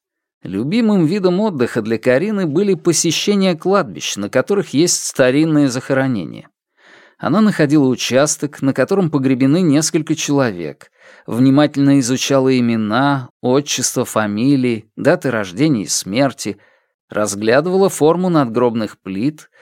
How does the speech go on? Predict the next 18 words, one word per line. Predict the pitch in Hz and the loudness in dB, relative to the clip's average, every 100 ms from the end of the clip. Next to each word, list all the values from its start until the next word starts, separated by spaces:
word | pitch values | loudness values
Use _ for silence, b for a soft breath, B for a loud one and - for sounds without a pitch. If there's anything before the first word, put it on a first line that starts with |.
| b b | b b
барельефы, | 135 185 139 101 101 160 160 147 | -2 0 0 0 0 0 -2 -4
скульптуры, | 135 - 214 196 - - 135 139 131 120 - | -4 -4 -4 -6 -8 -2 2 2 0 -6 -8
фотографии | 180 180 180 123 117 139 - 143 156 | -2 0 0 2 2 2 0 2 2
и | |
рисунки, | 180 - - 120 117 - 104 - _ _ _ _ | 0 -4 -4 -4 -4 -6 -10 -10 _ _ _ _
если | 104 123 127 143 | -2 0 2 2
они | 127 123 | 2 0
были. | 131 110 82 - - _ b b b - | -2 -4 -8 -12 -20 _ b b b -10
Оценивала | - - 185 226 214 | -6 0 2 4 4
ухоженность | 185 151 - 160 131 135 - | 4 2 2 2 2 0 0
могил | 127 113 107 202 208 | -2 -2 -2 -4 -4
и | |
придумывала | 160 147 135 180 202 202 196 196 | -2 -2 0 -2 -2 0 2 2
историю, | 196 - - 208 147 90 90 | 0 -4 0 0 2 0 -2
объединяющую | 107 117 120 151 190 - - 151 | -2 -2 0 2 0 -2 -2 -2
всех | - 160 165 151 | 0 -2 -2 -2
этих | 147 143 - | -2 -4 -4
людей. | 131 123 101 64 - | -4 -4 -8 -10 -16